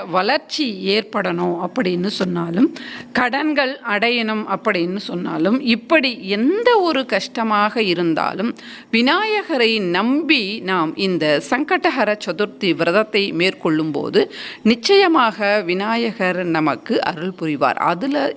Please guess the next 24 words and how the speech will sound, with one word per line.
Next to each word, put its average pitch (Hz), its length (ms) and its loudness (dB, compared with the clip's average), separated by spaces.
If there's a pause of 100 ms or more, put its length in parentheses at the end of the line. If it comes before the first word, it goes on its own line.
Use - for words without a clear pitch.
(100)
எந்த 226 280 0
விதமான 170 460 0 (100)
சந்தேகமும் 160 720 0
கிடையாது. - 380 -6 (720)
இப்ப 285 240 2
நாம 247 260 0 (180)
பார்க்க 175 220 -2 (100)
போறது 165 320 -2 (160)
விநாயகரை 320 640 2 (140)
பற்றிய 214 500 0
சில 165 240 2
தகவல்களை 269 580 2 (140)
நாம 147 220 -2 (120)
பார்த்துட்டு 254 520 4 (560)
நாளைய 359 500 0
தினம் 233 240 0 (100)
நாம் 175 160 0 (140)
எப்படி 247 320 0 (160)
பூஜை 208 260 0 (140)
செய்யணும் 151 420 0
அப்படின்றத 156 500 -2 (120)
பார்க்கலாம். - 360 -4 (420)
இப்ப 440 280 0
பார்த்தீங்கன்னா 208 580 -4